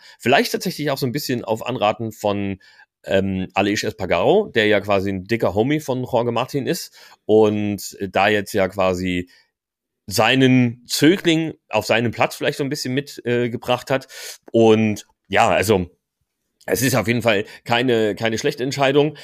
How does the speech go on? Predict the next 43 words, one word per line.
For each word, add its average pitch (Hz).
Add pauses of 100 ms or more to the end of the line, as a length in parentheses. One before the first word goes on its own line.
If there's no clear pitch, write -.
(220)
Allerdings, 131
wie 127
gesagt, 113
für 113
mich 117
die 110
Frage, 110 (300)
ob - (200)
dort 143
die 113
Bedingungen 131
so 120
gut 127
sind, 123
dass 110
er 117
dann 104
im 95
folgenden 110
Jahr 104
tatsächlich 98
auch 98
um 98
die 90
W -
M 90 (200)
fahren 85
und 85
kämpfen 87
kann. 73 (460)
Ähm, 82 (400)
weiß 110
ich 123
nicht, 117
aber 202
auf 147
jeden 147
Fall 135
ein 131
kompletter 127
Neustart 127
und 120
eben 101